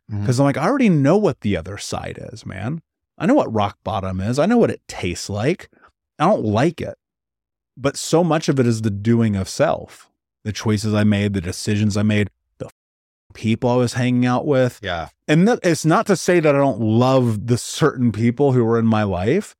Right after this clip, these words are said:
Speaker 2: but I go look at their lives now and their lives are not different.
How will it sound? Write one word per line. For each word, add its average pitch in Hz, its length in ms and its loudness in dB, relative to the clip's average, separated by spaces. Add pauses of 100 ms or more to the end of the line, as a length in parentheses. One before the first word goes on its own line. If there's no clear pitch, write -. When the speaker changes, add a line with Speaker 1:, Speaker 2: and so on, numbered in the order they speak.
(260)
Speaker 2:
but 147 120 2
I 160 40 2
go 185 120 2
look 160 240 2
at 131 140 -2
their 120 140 2
lives 104 320 -2
now 143 300 2
and 107 120 2
their 104 100 0
lives 107 260 -2
are 104 80 -4
not 98 280 -6
different. - 400 -12